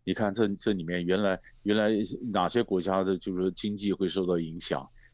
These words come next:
啊，那么这个我们讲说能源，这个战，战火一来，这整个，整个它是联动的嘛。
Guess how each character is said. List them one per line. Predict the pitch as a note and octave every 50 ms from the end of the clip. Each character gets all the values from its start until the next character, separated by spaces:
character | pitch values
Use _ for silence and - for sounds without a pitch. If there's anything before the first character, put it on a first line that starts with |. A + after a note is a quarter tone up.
| - -
啊， | - F2+ E2+ D#2+ E2 -
那 | - A2 G2
么 | F#2+ F#2 F#2 F2+ F#2 F2
这 | E2+ -
个 | G2 F#2 G2 F#2 F#2+
我 | F#2
们 | F2+ F2+
讲 | F#2 G2 F2+ F2
说 | F2 F#2 F2 - - - - -
能 | G2 F#2 F2+ F#2 G2
源， | F#2+ F2 E2+ E2+ E2+ F2 F#2
这 | F#2 G2 G2
个 | F#2+ F2+
战， | - - A2+ G#2 - -
战 | - A2+ G2+
火 | F#2 - - E2+ E2+
一 | F2+ F#2+
来， | F2 D#2+ D2+ D2+ D#2+ - - _ _ -
这 | C3+
整 | - - G#2+ G2+ G2+
个， | - F#3+ - -
整 | - - G2+ A2+
个 | E3+ F3+
它 | D3+ D#3 E3
是 | C#3+ D3
联 | A#2 F#2 E2+ D2+ D#2 G2+
动 | A2+ C3 A#2+ G2 E2
的 | D2
嘛。 | C#2 - -